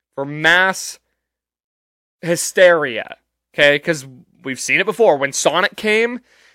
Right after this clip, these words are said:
you couldn't get a Son-, you couldn't get in line for Sonic for, for weeks because people just had to have Sonic, which sucks anyway. Um, and so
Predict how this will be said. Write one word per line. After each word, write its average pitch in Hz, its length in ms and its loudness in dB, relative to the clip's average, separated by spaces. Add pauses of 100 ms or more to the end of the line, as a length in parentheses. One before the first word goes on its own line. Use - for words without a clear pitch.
(500)
you 160 120 -4
couldn't 214 360 -2
get 196 160 4
a 180 60 0
Son-, 190 340 -2
you 175 120 -8
couldn't 220 220 -2
get 196 140 0
in 190 80 -4
line 185 200 2
for 165 120 -8
Sonic 170 340 0
for, 139 320 -8
for 143 260 -6
weeks 135 560 -10
because 147 540 -8 (160)
people 156 240 -6
just 143 200 -8
had 131 360 -4
to 170 80 -2
have 160 260 -4
Sonic, 151 460 -4
which - 340 -12 (380)
sucks - 760 -2
anyway. 135 540 -6 (1120)
Um, 156 560 2 (880)
and 175 180 0
so 185 520 4